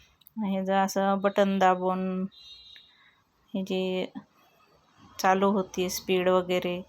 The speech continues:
जसे जसे बटन दाबू तसे तसे त्याची स्पीड, अं, चालू होते आणि कमी पण होते, जशी लाईट लागन तसे. छान आहे मशीन तर. आणि, अं,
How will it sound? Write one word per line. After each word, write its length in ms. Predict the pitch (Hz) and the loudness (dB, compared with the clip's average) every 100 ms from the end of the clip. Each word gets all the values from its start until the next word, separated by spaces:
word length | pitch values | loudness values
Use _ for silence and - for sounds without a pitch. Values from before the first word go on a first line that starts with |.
| _ - - _ _ 214 | _ -20 -20 _ _ -6
जसे 260 | 202 214 | -2 0
जसे 300 | 202 208 - | 2 2 2
बटन 360 | 196 202 208 196 | 0 2 2 4
दाबू 240 | 190 185 190 | 2 2 -2
तसे 180 | 196 196 185 | -6 -6 -8
तसे 240 | 196 190 185 | -6 -6 -4
त्याची 380 | 190 196 208 202 | -4 -4 -4 -4
स्पीड, 460 | - - 202 190 | -4 0 2 6
अं, 380 | 202 196 196 196 190 | 8 8 6 2 4
चालू 280 | 208 202 208 | 4 4 2
होते 420 | 196 - 185 196 196 - | 0 -4 -6 -6 -8 -8
आणि 460 | - 190 196 196 196 - | -4 -2 0 0 -2 2
कमी 220 | 214 208 | 2 4
पण 200 | 202 202 | 2 2
होते, 360 | 208 196 185 185 | 2 0 -2 -4
जशी 340 | 190 185 185 | -4 -4 0
लाईट 280 | 185 180 170 | 0 0 -2
लागन 360 | 180 180 180 185 | -2 -2 -6 -8
तसे. 280 | 190 - - - - _ _ _ _ _ _ _ _ _ _ - | -10 -12 -14 -14 -20 _ _ _ _ _ _ _ _ _ _ -16
छान 300 | - 220 214 | -6 -2 0
आहे 240 | 214 196 | 2 2
मशीन 480 | 190 202 202 208 202 | 0 -2 0 0 0
तर. 200 | 196 196 196 - _ _ _ _ - | 0 0 -2 -8 _ _ _ _ -8
आणि, 480 | 202 196 196 190 190 | -4 -2 -2 -2 -4
अं, 140 | 196 | -4